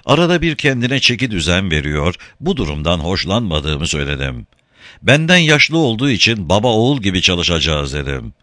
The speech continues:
Bende ne kadar roman, öykü türü kitap varsa okuması için verdim. Çok hoşuna gitti. Okudukça açıldı, açıldıkça daha uyumlu bir çalışmamız oldu.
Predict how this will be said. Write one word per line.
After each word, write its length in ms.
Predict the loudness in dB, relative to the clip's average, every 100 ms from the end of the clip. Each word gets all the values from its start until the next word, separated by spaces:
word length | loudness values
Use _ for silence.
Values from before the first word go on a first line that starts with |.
| _ _ _ -20 -20 -2
Bende 400 | 2 2 2 0
ne 80 |
kadar 360 | 0 0 2 0
roman, 560 | 0 0 0 -2 0 2
öykü 320 | 2 0 -2
türü 220 | -2 -4
kitap 360 | -2 0 0 2
varsa 280 | 0 0
okuması 480 | -4 -2 -2 -4 -2
için 340 | -2 0 0 -2
verdim. 480 | -2 -2 -4 -8 -4
Çok 200 | -4 -2
hoşuna 340 | -2 -2 -2
gitti. 460 | -4 -6 -6 -6 -6 -10 -20 -20 -4
Okudukça 580 | -2 0 0 0 0 0
açıldı, 600 | 2 0 -2 -4 -4 -4 -2
açıldıkça 600 | 0 0 0 0 0 2
daha 160 | 2
uyumlu 480 | 2 2 0 0 0
bir 120 | 0
çalışmamız 640 | -2 -2 -2 -2 -2 -2 -2
oldu. 500 | -4 -4 -6 -6